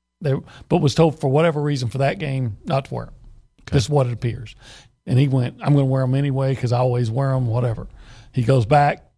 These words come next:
Speaker 1: to return the kickoff. He must be coming off, and they see that he has 'em on. They say, "W-, this is what I think happened." And they said, "Hey, you're out for the rest of this game. You, we told you not to. You put 'em on anyway."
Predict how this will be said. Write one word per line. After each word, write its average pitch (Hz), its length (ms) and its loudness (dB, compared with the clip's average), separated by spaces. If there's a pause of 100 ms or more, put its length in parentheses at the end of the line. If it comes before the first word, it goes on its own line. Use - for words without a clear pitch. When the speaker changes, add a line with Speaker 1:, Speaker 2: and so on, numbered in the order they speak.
(160)
Speaker 1:
to 123 100 -14
return 131 260 -4
the 113 80 -4
kickoff. 156 420 -2
He 117 120 -4
must 127 200 0
be 123 100 -4
coming 120 260 -2
off, 127 240 0
and 120 100 -4
they 120 60 0
see 135 220 -2
that 117 160 -2
he 113 200 -4 (220)
has 139 240 2
'em 120 100 0
on. 139 380 0
They 117 120 -4
say, 110 140 -6 (380)
"W-, - 180 -18 (420)
this 160 220 2
is 170 80 2
what 170 220 6
I 165 140 0
think 214 420 -2
happened." 113 460 -4 (220)
And - 80 -6
they 101 40 0
said, 127 140 2
"Hey, 113 220 2 (220)
you're 151 240 2
out 139 240 -2 (100)
for 135 100 -2
the 120 100 -2 (100)
rest 135 260 -2
of 127 40 -2
this 101 80 -2
game. 110 200 0
You, 143 120 0
we 151 140 2
told 175 340 0
you 175 100 -6
not 175 320 -4
to. 165 240 -2 (220)
You 139 100 -2
put 151 180 2
'em 139 80 0
on 139 180 2
anyway." 113 380 -2